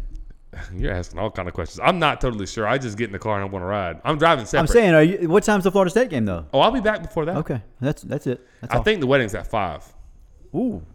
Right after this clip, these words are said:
Speaker 1: Oh, yeah. Uh, I'll
Speaker 2: Where
Speaker 1: be back.
Speaker 2: God, man, people. I love y'all. Anybody that got mar-, married in the fall, I love y'all, but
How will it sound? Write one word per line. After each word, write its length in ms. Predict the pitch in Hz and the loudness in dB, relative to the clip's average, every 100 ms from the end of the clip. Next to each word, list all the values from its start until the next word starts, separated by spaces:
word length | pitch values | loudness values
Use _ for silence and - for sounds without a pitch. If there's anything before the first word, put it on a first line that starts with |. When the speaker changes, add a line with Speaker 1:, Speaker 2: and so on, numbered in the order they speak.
| - | -12
Speaker 1:
Oh, 160 | 92 151 | -8 -6
yeah. 280 | 165 127 113 120 | -4 -6 -8 -12
Uh, 220 | 123 135 | -12 -4
I'll 60 | - | 2
Speaker 2:
Where 60 | 156 | 2
Speaker 1:
be 60 | 175 | 2
back. 360 | 143 151 - | -4 -6 -8
Speaker 2:
God, 640 | 185 240 - - - 92 | -6 -4 -4 -8 -10 -14
man, 480 | 131 170 240 247 202 | -8 0 2 2 0
people. 440 | - 202 - 85 - - - _ - - - - - _ - - | 2 2 0 -6 -14 -20 -20 _ -20 -20 -20 -20 -20 _ -14 -2
I 60 | |
love 280 | 135 160 156 | 4 8 8
y'all. 320 | 123 107 90 - | 6 0 -2 -2
Anybody 400 | 160 185 170 156 | 0 4 4 4
that 100 | 139 | 4
got 220 | 139 139 | 2 2
mar-, 220 | 139 135 | 2 2
married 320 | 135 135 127 | 2 2 2
in 80 | 120 | 2
the 80 | 113 | -2
fall, 240 | - 110 | 0 0
I 60 | 104 | 0
love 300 | 98 120 123 | 0 0 0
y'all, 300 | 107 95 90 | 0 -2 -4
but 320 | 85 92 90 | -8 -8 -10